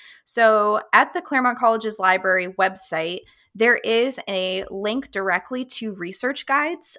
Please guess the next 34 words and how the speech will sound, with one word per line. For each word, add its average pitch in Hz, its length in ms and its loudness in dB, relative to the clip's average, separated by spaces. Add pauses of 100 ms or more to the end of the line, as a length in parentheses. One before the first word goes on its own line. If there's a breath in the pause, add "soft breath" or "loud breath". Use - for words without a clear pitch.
under 220 260 0
the 208 120 -6
search 202 400 -6
box. 262 500 0 (340 loud breath)
And 226 320 2
the 226 80 -2
research 254 400 -4
guides 269 220 2
are 226 140 4
a 202 80 2
really 208 360 -2
great 208 300 -2
way 190 160 -2
to 190 140 -6
get 185 200 -2
started 196 520 0
with 196 100 -8
your 185 160 -4
research 175 560 -8
if 190 180 -6
you 190 220 -4
are 180 100 -2
struggling 208 520 -2
to 214 160 -8
decide, 175 560 0
"How 220 340 4
do 247 140 0
I - 160 6
even 185 420 -6
begin?" 170 460 -10 (340 loud breath)
And 226 140 2
these 240 180 0
guides 208 560 6
are 185 560 6